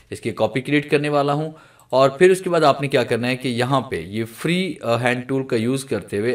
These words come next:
आपने दरमियान में कंट्रोल के साथ एक लाइन क्रिएट करनी है।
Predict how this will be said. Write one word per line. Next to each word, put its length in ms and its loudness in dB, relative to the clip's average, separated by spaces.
आपने 400 -4
दरमियान 460 -2
में 260 -4
कंट्रोल 540 2
के 120 -2
साथ 260 -2
एक 160 -8
लाइन 260 -2
क्रिएट 280 -8
करनी 280 -14
है। 200 -20